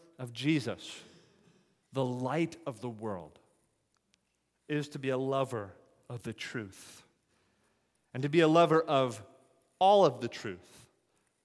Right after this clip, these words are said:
that is revealed by that light. I don't get to cherish simply part of the truth or the parts about the truth that I like, that makes my life easy and comfortable. We as Christians cannot be afraid to look the truth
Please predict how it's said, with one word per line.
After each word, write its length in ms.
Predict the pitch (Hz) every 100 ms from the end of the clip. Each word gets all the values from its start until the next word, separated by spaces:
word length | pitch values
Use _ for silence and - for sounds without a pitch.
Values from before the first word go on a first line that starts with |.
| -
that 160 | 123
is 200 | 127 127
revealed 600 | 127 113 127 120 98 92 92 _ _ _ _ _ _ -
by 160 | 117 117
that 240 | 113 -
light. 440 | 117 110 104 - - _ _ _ _ _ _
I 80 | 127
don't 220 | 156 180
get 220 | 156 185 -
to 100 | 151
cherish 480 | - 175 165 156
simply 340 | - 156 143 127
part 600 | - - 147 185 190 - - _ _ _ _
of 120 | 147
the 80 | 151
truth 420 | - 165 196 -
or 60 | 113
the 80 | -
parts 340 | - 139 127
about 420 | 127 117 131 151
the 100 | -
truth 360 | 143 - 156 185
that 140 | 123
I 80 | 113
like, 440 | 110 113 151 - -
that 120 | -
makes 300 | 120 123 -
my 140 | 123
life 300 | 139 135 131 -
easy 340 | 127 127 151
and 160 | 135 120
comfortable. 560 | 123 123 151 151 175 - _ _ _ _ _ _ _ _ _ _
We 180 | 135 180
as 100 | 175
Christians 400 | - 175 180 151
cannot 420 | - 170 170 185
be 100 | 180
afraid 480 | 185 - 143 151 143
to 100 | 135
look 340 | 127 156 165
the 80 | -
truth 420 | 165 - 160 151